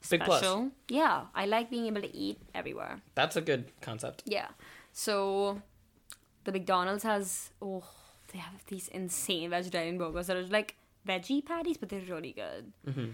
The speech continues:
Speaker 2: And then there's the potato patties and the paneer. Oh, oh, and fries.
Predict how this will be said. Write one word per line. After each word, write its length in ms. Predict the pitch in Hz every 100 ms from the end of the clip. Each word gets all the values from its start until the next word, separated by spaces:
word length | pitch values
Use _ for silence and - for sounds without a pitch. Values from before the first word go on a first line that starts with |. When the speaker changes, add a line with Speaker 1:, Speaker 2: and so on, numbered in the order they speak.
| - - - -
Speaker 2:
And 180 | 190 175
then 180 | 175 175
there's 600 | 175 170 170 170 - -
the 100 | 170
potato 600 | - 180 - 202 196 202
patties 560 | - 196 196 196 190 185
and 160 | 180
the 60 | 175
paneer. 760 | 180 180 180 196 208 208 202 190 _ _ _ _ -
Oh, 240 | 196 190 - - - _ _ _ - - _ _ -
oh, 280 | 214 208 196 - - - _ _ _ -
and 140 | 190 180
fries. 760 | 196 185 180 185 190 175 -